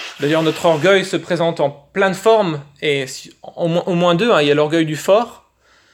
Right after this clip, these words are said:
qui écrase les autres. Il y a l'orgueil du faible, qui a une mauvaise esti-, estime de, de lui-même, mais il est aussi toujours en train de tourner autour de lui-même, hein.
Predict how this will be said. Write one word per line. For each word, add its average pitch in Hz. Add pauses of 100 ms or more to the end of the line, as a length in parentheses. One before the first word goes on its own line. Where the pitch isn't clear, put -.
(220)
qui 143
écrase 175
les 175
autres. - (280)
Il -
y -
a 139
l'orgueil 160
du 156
faible, 190
qui -
a -
une 143
mauvaise 175
esti-, 175
estime 180
de, 165
de 147
lui-même, 165
mais 147
il 147
est 190
aussi 214
toujours 180
en 160
train 156
de 151
tourner 170
autour 160
de 151
lui-même, 208
hein. 208